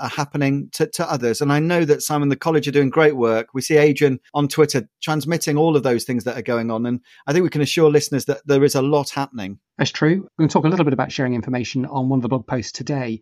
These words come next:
Speaker 2: but getting a consistent message across and trying to get people engaged and realizing that emergency medicine is where everything is happening, but actually we're all part of one big long flow system is really important. But at the end of the day,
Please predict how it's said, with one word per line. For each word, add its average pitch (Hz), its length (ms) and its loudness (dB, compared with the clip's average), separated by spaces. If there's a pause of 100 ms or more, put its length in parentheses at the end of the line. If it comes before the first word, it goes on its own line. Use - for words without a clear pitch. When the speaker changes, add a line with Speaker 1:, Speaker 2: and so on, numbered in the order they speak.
Speaker 2:
but 160 140 -4
getting 196 220 4
a 147 60 2
consistent 151 440 -2
message 131 260 -6
across - 380 -6
and 123 80 -6
trying 131 200 -6
to 127 40 -4
get 123 140 -8
people 123 240 -8
engaged 117 520 -4 (300)
and 131 140 4
realizing 131 380 4
that 131 120 -4
emergency 135 380 2
medicine 120 280 -2
is 110 80 -4
where 113 120 -2
everything 107 260 -2
is 98 80 -8
happening, 131 640 0
but 117 80 -6
actually 131 340 -8
we're 113 180 -4
all 220 220 6
part 131 260 -4
of 107 60 -4
one 147 220 2
big 120 240 -6
long 135 320 0
flow 117 260 -6
system 110 460 -8 (180)
is 117 220 -6
really 107 400 0
important. 104 460 -8 (340)
But 233 420 0
at 175 80 -4
the 170 80 0
end 190 120 2
of 139 40 -2
the 127 80 -12
day, 156 440 -6